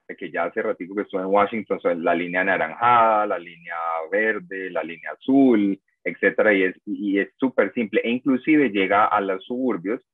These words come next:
que me refiero, mm, por ejemplo, a Virginia, eh, y algunas partes que están un poquito alejadas del centro como tal, eh, donde estamos en Mentor y en Bay Atlantic University.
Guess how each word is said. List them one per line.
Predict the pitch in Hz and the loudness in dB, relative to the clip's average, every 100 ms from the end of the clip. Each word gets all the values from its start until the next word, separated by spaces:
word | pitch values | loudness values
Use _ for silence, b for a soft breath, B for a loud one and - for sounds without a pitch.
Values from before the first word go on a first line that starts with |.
| _ _ | _ _
que | 98 92 | -2 -2
me | 90 85 | 0 0
refiero, | 85 - 90 92 104 | 0 0 2 2 2
mm, | 117 113 | 0 -2
por | 98 | -4
ejemplo, | 90 85 92 | -4 -4 -2
a | 87 | 0
Virginia, | 85 78 82 101 101 98 98 95 92 92 - _ _ | -2 -4 -4 -2 -2 0 2 2 4 2 -2 _ _
eh, | 92 90 90 87 85 85 85 87 92 98 | 2 4 4 2 2 0 0 -4 -10 -8
y | 98 90 85 | -8 -2 -2
algunas | 82 85 92 - | -2 -4 -6 -2
partes | 92 101 - | -4 -4 -10
que | |
están | 87 - 80 85 90 90 - | -6 -2 -2 -4 -8 -10 -14
un | 95 | -12
poquito | 90 98 87 95 | -8 -8 0 2
alejadas | 87 80 80 80 | 2 0 -2 -2
del | 78 - | -6 -2
centro | 90 85 - | -2 -2 -4
como | - 85 80 | -2 -2 0
tal, | - 87 76 - B B | 2 2 2 -4 B B
eh, | 85 85 | -4 0
donde | 85 80 80 | 0 -2 -4
estamos | - 78 80 85 92 - | -2 0 0 -2 -4 -2
en | 92 82 80 | -2 -2 -2
Mentor | 78 85 82 82 | -4 2 4 2
y | |
en | 76 | -2
Bay | 71 73 69 | -6 -6 -4
Atlantic | 73 - 80 76 - | -4 -4 -4 -4 -8
University. | 73 69 65 - 58 | -8 -8 -8 -10 -14